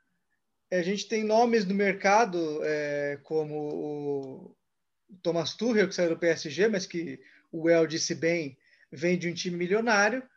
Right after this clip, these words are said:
e que também não ganhou nada, é,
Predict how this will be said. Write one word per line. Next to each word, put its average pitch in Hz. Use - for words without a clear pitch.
e 180
que 190
também 180
não 165
ganhou 170
nada, 190
é, 147